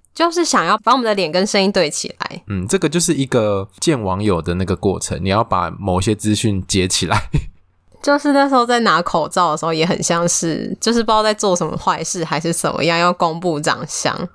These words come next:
Speaker 2: 对啊，那时候真的好尴尬哦。
Speaker 1: 好啦，但是还是要让大家看一下我们到底长什么样子，大家来就不就是想要跟我们互动，想要认识我们吗？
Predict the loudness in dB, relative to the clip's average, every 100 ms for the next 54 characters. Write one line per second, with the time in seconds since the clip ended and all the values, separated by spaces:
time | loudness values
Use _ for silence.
0 | _ 0 2 4 4 2 0 0 0 0
1 | 0 -2 -2 0 0 -2 -4 -6 -8 -6
2 | -8 -8 -20 _ -2 0 2 2 0 2
3 | 2 2 -2 -2 0 2 2 2 2 2
4 | 2 2 -2 2 0 2 0 0 0 -4
5 | -2 -2 0 0 0 0 2 2 -2 -2
6 | -4 -2 -2 0 0 0 0 -2 _ _
7 | _ _ _ 0 0 0 0 -2 0 -2
8 | 0 0 2 2 -2 -2 -2 0 -4 -6
9 | -6 -6